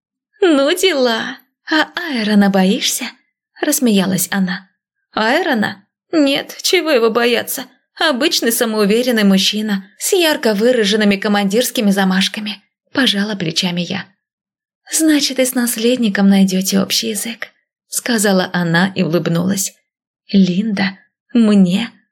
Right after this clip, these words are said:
улыбнулась. Мамочки, бежать отсюда надо, точно вам говорю.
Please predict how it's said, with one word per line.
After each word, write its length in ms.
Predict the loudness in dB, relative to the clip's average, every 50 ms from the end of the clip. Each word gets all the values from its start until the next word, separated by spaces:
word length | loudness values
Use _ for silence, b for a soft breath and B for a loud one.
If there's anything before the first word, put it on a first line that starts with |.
| _ _ -2
улыбнулась. 920 | 0 0 2 2 2 2 2 2 2 2 2 2 2 0 0 -2 -4 -6 -8 _ _ _ _ _ _ _ _ _ _ _
Мамочки, 760 | 2 4 4 4 4 2 0 -2 -4 -4 -4 -6 -8 -10 -12 _ _ _ _ _ _ _ _ _ 0
бежать 600 | 2 4 4 2 2 0 0 0 -2 -2 -2 -4
отсюда 440 | -4 -2 -2 -4 -4 -2 -2 -2 0
надо, 400 | 0 -2 -2 -2 -4 -6 -8 -8 _ _ _ -4
точно 500 | -2 0 0 0 0 -2 -4 -2 -2 0
вам 200 | 0 0 0 0
говорю. 420 | 0 0 -2 -2 -4 -6 -8 -10